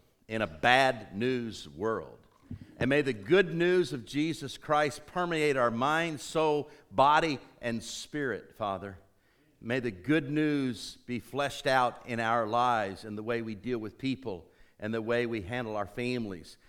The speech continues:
and the priorities of our lives. Give us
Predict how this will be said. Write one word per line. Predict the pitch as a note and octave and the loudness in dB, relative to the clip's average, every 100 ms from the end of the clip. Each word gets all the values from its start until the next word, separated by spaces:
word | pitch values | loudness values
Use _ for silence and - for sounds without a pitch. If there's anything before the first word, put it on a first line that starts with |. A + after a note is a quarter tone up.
| _ | _
and | G#2 G#2+ | -8 -8
the | |
priorities | - B2 A#2 B2+ B2+ B2 G#2+ | 0 2 4 4 0 -2 -4
of | A2+ | 0
our | A2+ | 2
lives. | G#2+ A2 A2+ F2+ D2 - - - _ _ _ - | 4 4 4 0 -8 -18 -20 -20 _ _ _ -6
Give | A#2+ D#3 | -2 2
us | C#3+ C3 | 2 0